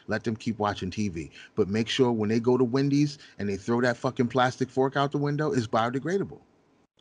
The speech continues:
That's what you should be doing. I don't think there's any debate there. It's just an intelligent way to move forward. We need to start farming our fucking, uh, where, where they're dumping everything at. All of those dump sites,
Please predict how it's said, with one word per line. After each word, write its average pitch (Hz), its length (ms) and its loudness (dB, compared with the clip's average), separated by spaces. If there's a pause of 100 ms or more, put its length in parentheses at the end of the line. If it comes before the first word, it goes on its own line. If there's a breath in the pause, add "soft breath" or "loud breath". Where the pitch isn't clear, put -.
(520)
That's 123 200 0
what 135 120 0
you 135 60 2
should 139 160 -2
be 147 120 0
doing. 170 280 4
I 107 160 -2
don't 127 160 0
think 135 160 -4
there's 123 180 0
any 131 180 0
debate 120 380 -4
there. 87 120 -6
It's 80 180 -10
just 110 220 -8
an 101 80 -4
intelligent 110 720 -4
way 104 320 0 (300 loud breath)
to 107 100 -4
move 107 240 2
forward. 92 380 2 (200 loud breath)
We 113 120 6
need 120 160 8
to 113 60 0
start 101 360 0
farming 110 760 0 (380 loud breath)
our 101 200 2
fucking, 101 600 -2
uh, 95 300 0
where, 104 260 4
where 104 160 4
they're 104 100 4
dumping 113 460 2
everything 90 460 -2
at. 52 200 -10 (300 loud breath)
All 117 200 4
of 127 80 0
those 123 220 0
dump 117 320 -2
sites, 135 560 -6